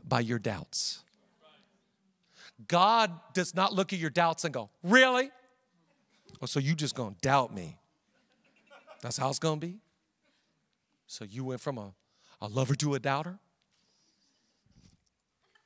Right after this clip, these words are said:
Like, look, for e-, Exhibit A, Exhibit A. In the Bible, I think Jesus, when he resurrects, puts two, two stories in there for us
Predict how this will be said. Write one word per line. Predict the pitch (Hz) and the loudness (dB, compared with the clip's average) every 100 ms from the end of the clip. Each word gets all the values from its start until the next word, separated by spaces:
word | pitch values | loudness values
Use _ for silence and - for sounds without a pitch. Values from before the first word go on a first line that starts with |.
| 453 453 _ 679 _ 359 _ _ _ 587 _ _ _ _ _ - - - | _ _ _ _ _ _ _ _ _ _ _ _ _ _ _ -20 -16 -4
Like, | 165 - - - | -4 -4 -16 -10
look, | - - | -10 -8
for | 202 | -2
e-, | 190 185 - | -2 0 0
Exhibit | 139 160 208 165 | 0 2 2 2
A, | 160 92 - | 2 -2 -6
Exhibit | 151 127 165 143 | -2 0 0 0
A. | 139 98 - | -2 -6 0
In | 170 240 | 2 2
the | 196 | 0
Bible, | 156 190 151 117 135 - _ _ _ _ _ _ - - | -2 -2 -4 -10 -14 -18 _ _ _ _ _ _ -8 2
I | 196 | 2
think | 214 269 247 | 4 -2 -2
Jesus, | 135 180 190 208 - | 0 0 2 0 0
when | 165 | 0
he | 143 | 2
resurrects, | 139 156 151 151 - - | 2 2 2 0 0 -2
puts | 147 - | -2 -2
two, | - 202 - | 2 2 2
two | - 247 | 0 2
stories | - 190 190 143 | 2 2 2 0
in | 139 | 0
there | 135 | -2
for | - 143 135 | 0 0 0
us | - | -2